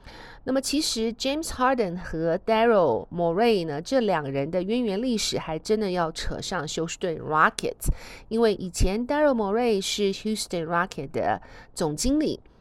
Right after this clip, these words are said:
而两人在过去的这一段时间呢，曾经是形影不离的好朋友。Dar-，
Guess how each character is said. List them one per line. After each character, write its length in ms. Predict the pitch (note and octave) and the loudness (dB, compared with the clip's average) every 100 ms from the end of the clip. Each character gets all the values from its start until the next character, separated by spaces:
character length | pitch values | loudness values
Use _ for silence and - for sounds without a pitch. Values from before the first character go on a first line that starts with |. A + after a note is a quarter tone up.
| - | -12
而 180 | - A#3 | 0 2
两 300 | C#4 A#3 F3 | 6 6 4
人 380 | E3+ D#3 E3+ A3 - - - | 2 0 0 -4 -8 -18 0
在 220 | A#3+ G3+ | 4 4
过 320 | G3+ D4+ B3+ | 2 2 2
去 560 | A#3+ - C4+ A#3 G3 D3 | 2 -2 0 0 0 -2
的 220 | E3+ C#3+ | 0 0
这 160 | A3+ | -2
一 100 | G#3 | -4
段 380 | F3+ G3 F3+ D#3+ | 0 0 2 0
时 280 | E3 - D#3 | -4 -4 -6
间 320 | D#3+ G#3 G#3 | -2 0 0
呢， 240 | G#3 - - - - | 0 -2 -4 -10 2
曾 260 | - D#3+ | 4 4
经 260 | E3+ G3+ G#3+ | 2 -4 -2
是 460 | G3+ - G3+ D#3 - - - | -2 -2 -2 -2 -4 -12 -8
形 340 | - G#3 C4+ | -2 0 0
影 220 | C#4+ F#3+ | 0 -2
不 160 | F#3 A3+ | -2 -2
离 200 | F#3 E3 | -2 -4
的 220 | F3+ D3 | -2 0
好 260 | - - A2+ | -2 -4 -4
朋 280 | - D3 | -6 -6
友。 180 | E3+ C3 - - - - - | -2 -2 -4 -18 -20 -10 2
Dar-， 320 | A3+ A#3 A3 | 4 4 2